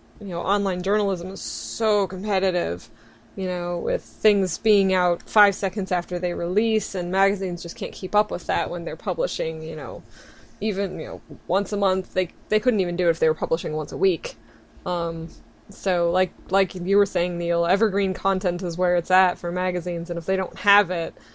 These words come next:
they just can't make it. So that's the reason we've seen so many go under. And it's sad. I mean, we'll all, we'll, we mourn the days of the Nintendo Power.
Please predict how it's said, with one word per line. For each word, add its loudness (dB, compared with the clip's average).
they 0
just -8
can't -8
make -2
it. -4
So -6
that's -8
the -6
reason -4
we've -8
seen -4
so -4
many -4
go -2
under. -4
And 0
it's -2
sad. 0
I -6
mean, 2
we'll 4
all, 4
we'll, 2
we -2
mourn 0
the 0
days 0
of -6
the -4
Nintendo -4
Power. 0